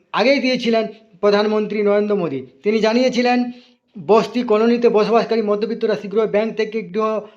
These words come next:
ঋণ নিতে পারবেন। সুদের হারও মিলবে, শীঘ্র-, মিলবে ছাড়। শীঘ্রই এমন প্রকল্পের সূচনা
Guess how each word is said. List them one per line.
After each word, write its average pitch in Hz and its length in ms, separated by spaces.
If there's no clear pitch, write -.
ঋণ 214 240
নিতে 208 220
পারবেন। 143 380
সুদের 226 460
হারও 226 300
মিলবে, 190 540
শীঘ্র-, 180 300
মিলবে 208 240
ছাড়। 170 300
শীঘ্রই 220 420
এমন 233 280
প্রকল্পের 226 360
সূচনা 214 440